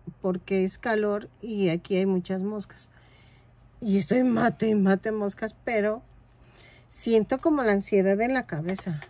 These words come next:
No sé por qué, pero me da mucho eso. Y por eso me estoy rasque y rasque. Miren, ya quedó. Entonces, ¿qué vamos a hacer?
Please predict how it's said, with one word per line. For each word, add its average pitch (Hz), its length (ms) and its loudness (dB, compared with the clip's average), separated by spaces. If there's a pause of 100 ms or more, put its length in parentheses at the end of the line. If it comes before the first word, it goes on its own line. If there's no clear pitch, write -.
(140)
No 202 280 -6
sé 240 120 -6
por 226 220 -10
qué, 196 180 -4 (120)
pero 175 160 -4
me 185 160 0
da 202 120 -4
mucho 202 340 -8
eso. 180 220 -8 (1500)
Y - 20 -10
por 208 140 2
eso 208 140 -2
me 254 100 -4
estoy 254 180 -6
rasque 233 380 -6
y 302 40 -4
rasque. 240 400 -12 (920)
Miren, 220 720 2
ya 214 180 0
quedó. 175 720 -4 (1160)
Entonces, 196 640 -2
¿qué - 180 -2
vamos 254 400 -4
a 226 40 -4
hacer? 151 380 -6